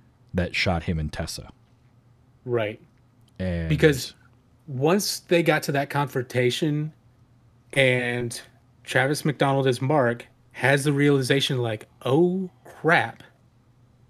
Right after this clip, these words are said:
Speaker 2: That, I did have that jacket. I did dress like that.
Speaker 1: Mm-hmm.
Speaker 2: That was me. Holy crap."
Speaker 1: Yeah.
Speaker 2: And saying, "I did it. I killed her." And just the r-, impressive acting he does, like,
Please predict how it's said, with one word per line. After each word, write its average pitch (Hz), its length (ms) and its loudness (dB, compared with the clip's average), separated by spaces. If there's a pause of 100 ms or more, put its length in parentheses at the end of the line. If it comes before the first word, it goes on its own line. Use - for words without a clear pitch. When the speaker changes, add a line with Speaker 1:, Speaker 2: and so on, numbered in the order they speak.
(400)
Speaker 2:
That, 156 280 0 (220)
I 147 160 2
did 170 260 6
have 139 220 0
that 139 200 0
jacket. 139 420 -4 (260)
I 160 140 2
did 160 220 0
dress 123 260 -4
like 113 180 -6
that. 113 240 -10 (260)
Speaker 1:
Mm-hmm. 104 280 0 (340)
Speaker 2:
That 170 300 -2
was 120 340 -2
me. 120 160 -10
Holy 208 400 0
crap." - 640 -2 (760)
Speaker 1:
Yeah. 80 220 -6 (640)
Speaker 2:
And 131 160 -2
saying, 170 300 0 (480)
"I 156 60 -2
did 175 160 2
it. 117 200 -2 (200)
I 143 160 -4
killed 151 320 0
her." 110 180 -10 (400)
And 139 160 -2
just 139 300 -2
the 131 120 2
r-, 117 240 -8 (800)
impressive 123 360 0
acting 175 260 2
he 165 120 0
does, 165 300 4
like, 127 180 -2